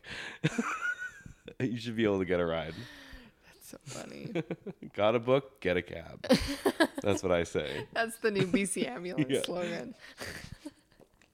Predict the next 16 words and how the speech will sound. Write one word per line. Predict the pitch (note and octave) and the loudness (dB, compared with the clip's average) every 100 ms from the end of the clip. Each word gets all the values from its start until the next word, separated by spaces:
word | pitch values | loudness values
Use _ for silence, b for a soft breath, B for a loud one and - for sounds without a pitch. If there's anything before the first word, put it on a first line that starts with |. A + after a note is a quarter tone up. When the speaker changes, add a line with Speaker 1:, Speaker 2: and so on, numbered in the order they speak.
| _ - - | _ -14 -4
Speaker 1:
Un-, | B2 C3 - | -2 0 0
unless | A#2 C3 - | 2 2 2
it's | A2 - - | -8 -8 -8
rare | F2+ F#2 F2+ E2+ D2+ G#1 - B B B | 0 4 6 6 2 -4 -12 B B B
and, | A2 | 4
like, | A2 G2+ | 6 6
they | G#2 | 6
need | G#2+ | 6
a | G2+ | 4
special | - G#2 F#2 F#2+ E2 | 4 2 2 0 0
lift. | D#2+ D#2+ D2+ - - _ b b b b _ _ _ _ _ _ _ _ - - | 0 0 -2 -8 -18 _ b b b b _ _ _ _ _ _ _ _ -18 2
There, | D3+ F3+ | 4 8
no, | G3+ | 6
there's | B2+ C3+ | 6 4
Handy | C#3+ C#3 D#3 | 4 4 4
Dart. | G#2 C2 G1+ | 0 -2 -6